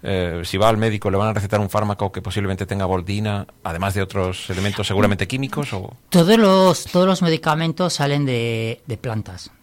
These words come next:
Speaker 2: La aspirina ha salido del ácido acetil salicílico, las farmacéuticas, sus grandes sedes las tienen cerca de Brasil, en, cerca de,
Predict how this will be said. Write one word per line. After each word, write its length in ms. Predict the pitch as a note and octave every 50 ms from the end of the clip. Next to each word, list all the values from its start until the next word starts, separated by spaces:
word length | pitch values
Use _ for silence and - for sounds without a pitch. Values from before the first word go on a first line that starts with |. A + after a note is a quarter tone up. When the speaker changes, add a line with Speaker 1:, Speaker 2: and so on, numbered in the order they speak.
| -
Speaker 2:
La 140 | - C#3 A#2
aspirina 400 | - - - C3+ A#2+ B2 C3+ C3
ha 40 | A#2+
salido 360 | - C#3 C3 B2+ C3 B2+ B2
del 160 | B2 A#2+ B2
ácido 240 | A#2 - - C3+ B2
acetil 300 | A2+ - C3+ - - B2
salicílico, 800 | - - C3 A#2+ B2 A2+ - - D3+ D3 D#3 D3+ - - E3 E3
las 160 | D#3 C#3 -
farmacéuticas, 840 | - D3+ C3+ C3+ B2+ - - C#3 C3 - D3 - - C#3+ C#3+ C#3 - - - - - - - -
sus 380 | - - - E3 D3 C3+ -
grandes 540 | - E3+ D3+ D3+ D3+ D3+ D3 D3+ D3+ D3+ C#3+
sedes 360 | - - E3 C#3 C3 C#3+ B2+
las 180 | C#3 B2 - -
tienen 800 | - D3+ C3+ C#3 C3 C3 C3 C3 B2+ C3 B2+ B2+ B2+ B2+ B2 A#2+
cerca 380 | - - - C#3 A#2+ - C#3+ C3
de 80 | C3 B2
Brasil, 680 | B2 B2 A#2+ A#2 - - E3 D#3+ D#3 D#3+ D#3+ D#3+ D#3 D3
en, 260 | B2+ B2+ B2+ B2 B2
cerca 400 | B2+ - - D3 B2 - D#3 C#3
de, 480 | B2+ C3 B2+ B2+ B2+ B2 B2 B2+ B2+